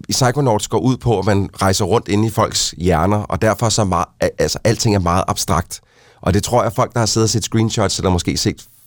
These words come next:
øh, små film eller et eller andet, øh, på internettet, eller hvor fanden man kunne se det på det tidspunkt, har måske tænkt, "Okay, det ser lige en tand for specielt ud." Hence Psychonauts to, hvor alt ser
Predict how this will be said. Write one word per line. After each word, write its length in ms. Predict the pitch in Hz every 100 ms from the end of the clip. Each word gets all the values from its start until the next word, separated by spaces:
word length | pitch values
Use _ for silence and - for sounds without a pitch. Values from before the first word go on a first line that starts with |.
| -
øh, 160 | 90
små 240 | 76 104 87
film 340 | - 104 101
eller 120 | 87
et 20 |
eller 120 | 85 92
andet, 180 | 95 98 -
øh, 240 | 90 82 60 -
på 80 | 92
internettet, 500 | 82 95 87 87 82
eller 120 | 73
hvor 140 | 87
fanden 200 | 78 90
man 80 | 98
kunne 100 | 85
se 120 | 85
det 100 | 87
på 60 | -
det 60 |
tidspunkt, 380 | 92 87 85 - - - -
har 100 | 104
måske 300 | 110 - 117
tænkt, 280 | - 104 - -
"Okay, 260 | 98 85 78
det 80 | 82
ser 120 | 95
lige 240 | 85 92
en 60 | 85
tand 220 | - 80
for 80 | -
specielt 420 | 76 73 69 - 60
ud." 60 | - - - - - _ _ _ _ _ _ -
Hence 500 | 104 127 139 - - _
Psychonauts 560 | - 117 110 110 95 -
to, 240 | 123 113 - _ _ _ _ -
hvor 220 | 107 -
alt 240 | 110 -
ser 260 | - 104 90